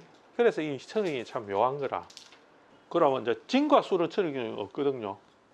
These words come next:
천을기는 진수를 안 붙잖아요. 뭐가 붙냐면 괴강 백호가 붙지.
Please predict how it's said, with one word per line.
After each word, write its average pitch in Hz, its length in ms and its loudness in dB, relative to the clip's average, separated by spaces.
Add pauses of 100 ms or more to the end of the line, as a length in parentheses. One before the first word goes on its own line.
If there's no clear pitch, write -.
천을기는 156 580 -2
진수를 185 400 -2
안 104 160 2
붙잖아요. 117 540 -6 (600)
뭐가 123 280 2
붙냐면 135 720 0
괴강 175 480 0
백호가 165 340 -2
붙지. 98 440 -10